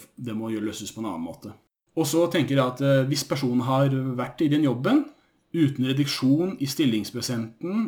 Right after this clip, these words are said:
og uten at de har blitt permittert av andre grunner enn sykdom og fødsler, så slettes gjelden. Da gjør det som til et hundre prosent tilskudd. Og, og det eneste bedriftseierne trenger for å få dette lånet, det her er en lyst til å, lyst til å demo-, eh, redusere det byråkratiet.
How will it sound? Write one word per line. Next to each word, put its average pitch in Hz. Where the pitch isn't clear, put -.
og 139
uten 127
at -
de 120
har 113
blitt 117
permittert 156
av 135
andre 107
grunner 107
enn 107
sykdom 117
og 113
fødsler, 185
så 160
slettes 135
gjelden. 85
Da 123
gjør 127
det -
som 120
til 131
et -
hundre 107
prosent 113
tilskudd. 80
Og, 156
og 156
det 180
eneste 135
bedriftseierne 143
trenger 123
for 165
å -
få 165
dette 156
lånet, 185
det 127
her 151
er 165
en 160
lyst 139
til 139
å, 143
lyst 139
til 143
å 131
demo-, 120
eh, 120
redusere 113
det 117
byråkratiet. 123